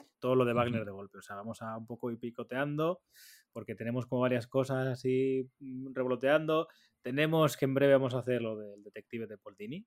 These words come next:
Speaker 1: O sea, eso
Speaker 2: Oh,
Speaker 1: hay que hacerlo, eh, en,
Speaker 2: oh,
Speaker 1: en
Speaker 2: maravilla.
Speaker 1: brevísimo. <laughs>
Speaker 2: Ujú.
Speaker 1: Así que, nada. Pues un placer, Jorge, como siempre, tener esta charlita contigo y, y un
Speaker 2: Ujú.
Speaker 1: placer a los oyentes que,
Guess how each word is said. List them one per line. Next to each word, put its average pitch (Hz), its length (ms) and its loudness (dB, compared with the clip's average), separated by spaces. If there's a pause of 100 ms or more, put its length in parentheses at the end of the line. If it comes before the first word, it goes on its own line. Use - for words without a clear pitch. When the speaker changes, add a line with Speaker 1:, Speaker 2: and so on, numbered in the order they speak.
Speaker 1:
O - 40 -20
sea, 98 160 -16 (460)
eso 113 560 -16
Speaker 2:
Oh, 107 440 4
Speaker 1:
hay 95 100 0
que 101 140 0
hacerlo, 139 440 -2
eh, 127 220 -6
en, 131 60 0
Speaker 2:
oh, 117 60 6
Speaker 1:
en 110 60 4
Speaker 2:
maravilla. 104 480 4
Speaker 1:
brevísimo. 185 280 0
<laughs> - 600 2
Speaker 2:
Ujú. 113 120 4 (360)
Speaker 1:
Así 120 300 -4
que, 113 360 -4
nada. 101 440 -10 (320)
Pues 101 80 -8
un 143 380 0
placer, 135 380 2
Jorge, 151 500 2
como 135 180 0
siempre, 147 600 0
tener 123 160 -4
esta 127 280 -4
charlita 123 460 -4
contigo 131 580 -6 (180)
y, 113 600 -8
y 117 100 -4
un 110 60 -8
Speaker 2:
Ujú. 127 60 -6
Speaker 1:
placer 120 260 -6
a 110 180 -8
los 113 220 -8
oyentes 113 440 -8
que, 101 340 -16